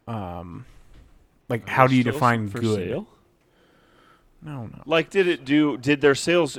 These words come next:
Speaker 2: increase with the Levi edition, or did they stay stagnant? 'Cause they were obviously stagnant.
Speaker 1: Let's find out.
Speaker 2: See, I always thought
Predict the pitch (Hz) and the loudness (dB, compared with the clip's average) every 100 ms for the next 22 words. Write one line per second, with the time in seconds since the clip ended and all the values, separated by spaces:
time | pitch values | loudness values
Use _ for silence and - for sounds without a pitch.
0 | - 139 127 - 135 117 - 110 117 - | -8 -8 -8 -4 -2 -2 -4 -4 -4 -4
1 | 110 107 139 139 113 101 98 98 - 104 | -10 -6 -4 0 2 2 -2 -4 -6 -10
2 | 104 110 107 110 107 - 120 117 - 117 | -6 -6 -4 -6 -8 -6 -6 -6 -6 -6
3 | 117 107 - 120 107 113 110 120 113 104 | -6 -12 -18 -16 -10 -8 -6 -4 -6 -8
4 | - 101 - 101 101 90 _ _ _ _ | -14 -16 -12 -12 -12 -20 _ _ _ _
5 | _ _ _ - - - 113 107 101 104 | _ _ _ -20 -20 -12 -8 -6 -6 -8
6 | 101 - _ _ _ _ _ _ _ _ | -8 -12 _ _ _ _ _ _ _ _
7 | _ - - 160 190 247 185 143 - 123 | _ -12 0 6 8 8 4 0 0 2
8 | 113 | 0